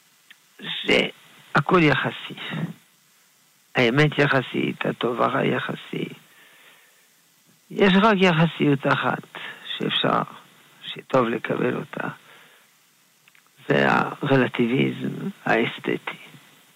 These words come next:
זה יפה בעיניי, וזה לא יפה בעיניך. זה נכון. <laughs> אם כל אחד, אני יודע, מת-, מתחתן, בשבילו אשתו היא הכי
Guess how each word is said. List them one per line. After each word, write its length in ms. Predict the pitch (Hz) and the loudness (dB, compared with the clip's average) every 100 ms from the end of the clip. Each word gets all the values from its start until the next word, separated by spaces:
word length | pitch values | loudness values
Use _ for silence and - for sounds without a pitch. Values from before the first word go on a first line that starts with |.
| _ _ _ _ _ _ _ _ _ _ | _ _ _ _ _ _ _ _ _ _
זה 120 | 196 | 2
יפה 400 | 208 160 139 151 | 4 6 4 4
בעיניי, 540 | 131 123 117 - 202 240 - - | 4 4 2 -2 -4 -10 -16 -8
וזה 260 | 269 240 370 370 | 0 4 4 6
לא 80 | 381 | 4
יפה 380 | 370 320 359 330 | 4 2 2 2
בעיניך. 480 | 320 311 285 214 240 269 _ _ _ - - - - _ _ _ _ _ _ _ _ _ _ _ _ _ _ _ _ - - - - - - | 2 0 -2 -2 -6 -10 _ _ _ -20 -20 -20 -20 _ _ _ _ _ _ _ _ _ _ _ _ _ _ _ _ -20 -20 -20 -20 -20 -2
זה 120 | 196 302 | 0 2
נכון. 280 | 262 233 208 - - - | 0 -2 -6 -10 -20 -2
<laughs> 120 | - 160 160 156 165 160 - - - - - - _ _ | 2 4 4 2 -2 -4 -8 -10 -8 -8 -12 -16 _ _
אם 100 | 247 | 0
כל 180 | 226 320 | 2 2
אחד, 360 | 247 160 160 208 | 4 2 2 2
אני 280 | 151 165 170 | 4 4 4
יודע, 180 | 160 240 | 4 2
מת-, 280 | 170 165 | 2 0
מתחתן, 640 | 143 143 135 151 143 139 147 175 - _ | 0 0 2 0 2 0 0 -4 -10 _
בשבילו 500 | 214 262 - 294 285 277 285 | 0 0 2 2 4 4 2
אשתו 400 | - - 339 302 - - - - - - - _ | 0 -2 0 0 -4 -20 -20 -20 -20 -20 -20 _
היא 100 | 302 | 0
הכי 220 | 254 - | 0 4